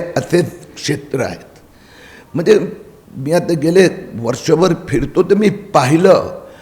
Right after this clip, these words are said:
मालेगावला पुढे पुढे नेलं जाते आणि सिल्लोडला दुसरं महापालिक-, मालेगाव केलं जाते. संभाजीनगर शहराचा वळसा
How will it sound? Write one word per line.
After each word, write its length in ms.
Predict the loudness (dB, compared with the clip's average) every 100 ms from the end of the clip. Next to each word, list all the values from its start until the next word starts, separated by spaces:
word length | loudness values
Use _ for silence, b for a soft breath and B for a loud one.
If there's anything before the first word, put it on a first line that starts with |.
| B B
मालेगावला 1040 | -2 0 4 6 8 6 6 2 2 4 4 2 -8 -12 -2
पुढे 160 | 4 4
पुढे 300 | 6 6 8
नेलं 300 | 6 4 0
जाते 480 | -6 -10 -10 -14 -14 -20 b -6
आणि 180 | -2 -2
सिल्लोडला 760 | -2 0 0 8 8 8 6
दुसरं 460 | 6 4 6 6 6
महापालिक-, 760 | 4 2 0 0 -4 -8 -14 -4
मालेगाव 400 | -2 0 -2 -4
केलं 280 | -4 -4 -4
जाते. 440 | -6 -8 -10 -12 B B B -6 -2
संभाजीनगर 920 | 0 4 4 6 6 6 6 6 4 2 4
शहराचा 460 | 6 8 6 6 4
वळसा 960 | 4 4 6 4 4 4 4 -2